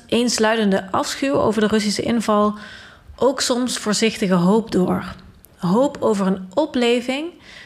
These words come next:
van de idealen van het liberalisme. De oorlog maakte namelijk niet alleen duidelijk dat vrijheid en democratie niet vanzelfsprekend zijn,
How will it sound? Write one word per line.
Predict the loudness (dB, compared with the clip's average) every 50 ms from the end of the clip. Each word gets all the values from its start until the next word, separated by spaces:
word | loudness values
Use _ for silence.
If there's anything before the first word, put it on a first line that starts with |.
| -20
van | -8 -2 0 2 4 4
de | 2 2
idealen | 2 2 4 4 4 4 2 2 2 2 2 0 0
van | 0 2 2 4
het | 2 2 0 -4 -4
liberalisme. | -4 -2 0 0 0 0 0 0 0 -2 -2 -2 -4 -4 -8 -10 -10 -12 -14 -16 -18 -20 _ _ -20 -20 -20 -20 -20 -20 -20 -20 -20 -20 -20 -20 -16 -4
De | 0 2 4 4
oorlog | 4 4 4 2 2 2
maakte | 2 2 0 0 0 0
namelijk | 0 2 2 2 2 2
niet | 2 2 2 0 0
alleen | 0 2 4 4 4
duidelijk | 4 4 4 2 2 2 2 0 0 -2 -6 -10 -8 -6 -2
dat | 0 0 0 0 -4 -8 -10
vrijheid | -8 -4 -2 0 0 0 0 0
en | 0
democratie | 0 0 0 0 -2 -4 -6 -4 -2 0 0 2
niet | 2 2 0 -2 -4
vanzelfsprekend | -8 -8 -8 -8 -8 -8 -8 -8 -6 -4 -4 -4 -4 -4 -4
zijn, | -2 0 0 0 0 0 -2 -4